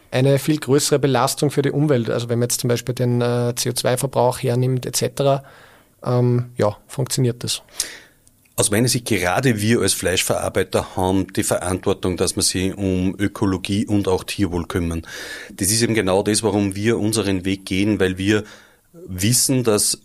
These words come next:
Speaker 2: wir Tiere züchten, Tiere halten und auch Tiere schlachten müssen, dass wir Fleischprodukte und Leberkäse oder Würstelprodukte auch herstellen können.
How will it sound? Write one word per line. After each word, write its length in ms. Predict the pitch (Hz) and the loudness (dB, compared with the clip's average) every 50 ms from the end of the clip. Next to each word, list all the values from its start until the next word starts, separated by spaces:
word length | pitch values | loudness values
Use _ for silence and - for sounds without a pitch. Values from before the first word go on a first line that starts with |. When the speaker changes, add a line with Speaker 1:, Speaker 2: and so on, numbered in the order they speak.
| _ _ | _ _
Speaker 2:
wir 320 | 131 110 95 104 110 104 | -12 -8 -2 -2 -2 -2
Tiere 380 | 107 - - 117 113 107 98 - | -2 -4 -2 0 0 0 0 0
züchten, 480 | - - 123 135 - - - 131 127 | 0 0 0 -2 -2 -2 -2 -2 -2
Tiere 360 | 120 - - 113 98 98 90 78 | -2 -2 -2 -2 0 0 0 0
halten 520 | 92 87 92 104 - - 117 123 123 120 - - - - - | 2 2 2 0 0 0 0 0 -2 -2 -6 -14 -20 -16 -8
und 160 | - 110 104 | -4 0 0
auch 100 | 101 87 | 0 0
Tiere 240 | - 120 107 104 95 | 0 0 0 0 -2
schlachten 420 | - - 92 92 - - 120 110 | -2 -2 -2 -4 -2 -2 -2 0
müssen, 300 | 107 107 - - 113 104 | 0 0 0 0 -2 -2
dass 240 | 98 101 92 95 95 | -2 -2 -4 -4 -4
wir 400 | 95 98 101 104 104 104 107 101 | -2 0 2 2 4 4 2 0
Fleischprodukte 880 | - - 98 90 95 - - - 104 - 107 101 - - - 101 98 101 | 0 -2 -2 0 0 -2 -4 -8 -6 -6 -6 -8 -6 -2 0 2 2 2
und 160 | 98 98 90 | 2 0 0
Leberkäse 640 | 95 98 95 98 92 - 101 98 95 98 104 95 95 | 0 0 0 0 -2 0 -2 0 0 2 0 2 2
oder 220 | 95 95 95 90 | 2 0 0 0
Würstelprodukte 580 | 90 98 95 - - 95 - 98 - 92 - 101 | 0 -2 -2 -2 -4 -6 -8 -8 -8 -6 -4 -4
auch 60 | 95 | -4
herstellen 460 | - - 110 - - - 92 87 87 | -2 0 -2 0 0 -2 -2 -4 -4
können. 260 | - 87 80 80 82 | -4 -4 -4 -4 -4